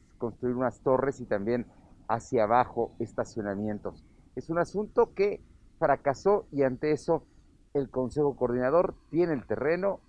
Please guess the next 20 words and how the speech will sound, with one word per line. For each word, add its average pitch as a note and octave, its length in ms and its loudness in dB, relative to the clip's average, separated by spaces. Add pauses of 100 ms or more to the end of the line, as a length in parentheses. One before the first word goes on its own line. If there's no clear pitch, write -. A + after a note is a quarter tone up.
(180)
pero A3+ 320 4 (1120)
no D3+ 300 2 (300)
ha A#2+ 200 2
hecho A#2 440 -2
la F#2 240 -2
obra, B2+ 420 4 (160)
el A2 120 -12
compromiso G2+ 800 -6 (400)
al G#2+ 160 -4
que A#2 120 -4
se, A2 320 0 (380)
eh, G#2+ 100 -10
comprometió B2 800 0
con B2 240 -2
el A#2 120 -4
gobierno G2+ 380 0
del E2 100 -4
estado. D#2 280 -10
Por G3 200 2
ello, A#3 260 4